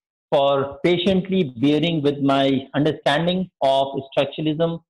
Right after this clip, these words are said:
and post-structuralism. I hope I have tried my best to quench the thirst, the curiosity of all of you who are willing to know the basic principles of structuralism and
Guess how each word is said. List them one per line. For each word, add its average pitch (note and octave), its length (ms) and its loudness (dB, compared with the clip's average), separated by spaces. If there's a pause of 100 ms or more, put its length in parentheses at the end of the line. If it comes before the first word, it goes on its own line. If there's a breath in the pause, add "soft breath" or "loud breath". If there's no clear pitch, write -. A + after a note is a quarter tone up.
(200)
and B2 280 -2
post-structuralism. E3+ 1300 -4 (420)
I B2 180 2
hope E3+ 580 0 (400)
I C3+ 160 2
have C3+ 260 -2
tried E3 480 0 (140)
my A#2+ 220 0
best D3+ 420 -2 (420)
to - 260 -2
quench G3+ 300 0 (380)
the B2+ 320 -2
thirst, F3+ 340 0
the - 180 0
curiosity E3 640 -2 (280)
of - 140 0
all D#3+ 220 2
of E3 100 2 (100)
you D#3+ 320 0 (240)
who D3 160 2
are B2+ 260 0
willing F3 300 2
to D3+ 100 0
know D#3+ 500 0 (200)
the C3+ 40 -2
basic D3+ 480 -2
principles C#3 460 -2
of C3 280 0 (120)
structuralism C#3 720 -4 (240)
and C3 180 0